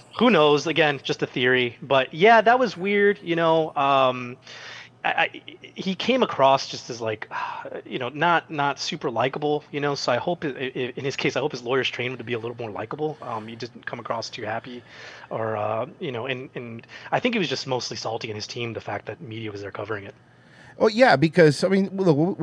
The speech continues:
Speaker 2: we find, and, and same thing with us, like, we, we, we get a lot of shit because we, we cover right-wing people, too, when they're being stupid and doing dumb shit, so, you know, a-, and, and it's like, no, no, no, no, no, b-, b-, you, you have to be able to,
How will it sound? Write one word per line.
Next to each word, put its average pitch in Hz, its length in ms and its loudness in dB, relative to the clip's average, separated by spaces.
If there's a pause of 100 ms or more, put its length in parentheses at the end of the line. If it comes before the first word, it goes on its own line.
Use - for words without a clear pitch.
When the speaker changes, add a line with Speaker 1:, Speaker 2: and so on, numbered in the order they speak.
Speaker 2:
we 240 120 4
find, 160 300 4
and, 147 140 2
and 156 80 2
same 214 200 4
thing 165 120 2
with 117 120 4
us, 92 200 2
like, 104 140 -2
we, 127 100 0
we, 175 200 0
we 190 180 -2
get 180 140 4
a 139 60 6
lot 131 240 8
of 101 60 0
shit 104 320 0 (340)
because 107 460 0
we, 107 160 -2 (160)
we 104 200 -4
cover 185 280 2
right-wing 113 420 0
people, 123 240 -12
too, 180 260 -2
when 120 140 0
they're 123 100 -2
being 123 260 -2
stupid 226 600 0
and 131 120 2
doing 120 200 0
dumb 104 220 -2
shit, 185 320 -2
so, 143 100 -2
you 127 120 0
know, 117 200 2 (580)
a-, 127 200 2
and, 135 140 4
and 139 140 0
it's 156 120 -2
like, 196 120 -2
no, 302 160 8
no, 294 120 8
no, 233 140 4
no, 185 100 4
no, 127 200 4
b-, 120 160 -2
b-, 147 120 -8
you, 175 140 -4
you 202 160 2
have 247 260 6
to 202 80 2
be 143 200 6
able 120 200 6
to, 117 300 0